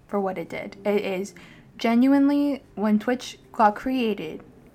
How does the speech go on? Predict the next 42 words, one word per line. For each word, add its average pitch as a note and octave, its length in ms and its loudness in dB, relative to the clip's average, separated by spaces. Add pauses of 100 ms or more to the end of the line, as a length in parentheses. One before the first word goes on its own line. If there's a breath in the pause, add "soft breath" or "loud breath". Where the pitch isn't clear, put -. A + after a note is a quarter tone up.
(160)
and G#3 140 4
it G#3 140 2
was A3 120 -2
established, G3+ 800 -2
it - 80 2
was G3+ 220 -2
doing G#3+ 300 2
really G#3+ 320 -2
well A3 300 4
for G3 380 -2 (440 loud breath)
simplistic G#3+ 800 0
reasons. G3+ 520 -6 (280 loud breath)
And A#3+ 160 8
then B3+ 100 6
it D#4 160 2
started A#3+ 320 -4
transforming G#3+ 800 0
into G3 240 -8
what G3+ 200 -4
we F3+ 120 -8
see G3 260 -10
Twitch - 380 -10
today. F#3+ 320 -6
And G#3 160 -2
all A#3 180 4
of C#4+ 60 2
these C4 240 2
newer G#3+ 320 4
gaming G#3 420 0
channels F#3+ 480 -8
are G3+ 160 0
doing A3 340 2
really B3+ 280 0
well A#3+ 200 2
with A#3 140 -2
trying G#3 340 0
to G#3+ 120 0
mimic G3 440 -2
the A#3+ 80 -6
platform B3 640 0
and G#3 180 0
create G3 560 -4